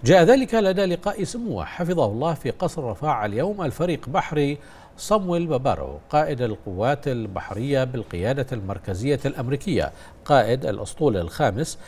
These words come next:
حيث نوه سموه بأهمية مواصلة تعزيز التعاون والتنسيق المشترك بين مملكة البحرين والولايات المتحدة الأمريكية الصديقة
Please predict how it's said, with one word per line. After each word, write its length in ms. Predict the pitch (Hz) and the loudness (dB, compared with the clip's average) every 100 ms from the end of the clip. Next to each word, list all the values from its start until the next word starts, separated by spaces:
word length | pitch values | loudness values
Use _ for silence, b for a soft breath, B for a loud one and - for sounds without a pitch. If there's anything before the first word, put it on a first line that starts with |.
| B | B
حيث 300 | - 196 - | 0 2 2
نوه 520 | 185 190 233 160 135 143 | 0 2 2 2 2 0
سموه 400 | - 156 151 170 | -2 -4 -2 -2
بأهمية 560 | 180 110 113 185 147 139 | -2 -2 -4 -2 -2 -2
مواصلة 560 | 120 107 95 - 175 | -6 -4 -6 -2 0
تعزيز 560 | 147 127 - 101 156 147 | 0 -2 -4 -2 -2 -2
التعاون 540 | 117 127 120 120 92 | -4 -2 0 -2 -4
والتنسيق 600 | 92 120 - 113 - 165 | -4 -4 -4 -4 -4 -4
المشترك 500 | 101 135 - 135 123 - B B - | -4 -4 -4 0 0 -2 B B 0
بين 280 | 202 175 95 | 2 2 -2
مملكة 460 | 80 110 131 127 | -4 -4 -4 -6
البحرين 480 | 98 87 - 139 202 | -6 -6 -2 0 0
والولايات 580 | 131 85 85 98 139 - | -2 -2 -2 2 2 0
المتحدة 560 | 90 87 160 - 123 90 | -6 -4 -4 -2 -4 -4
الأمريكية 560 | 95 87 90 - 151 - | -8 -8 -8 -2 0 -2
الصديقة 580 | 90 101 139 151 123 | -6 -4 -4 0 0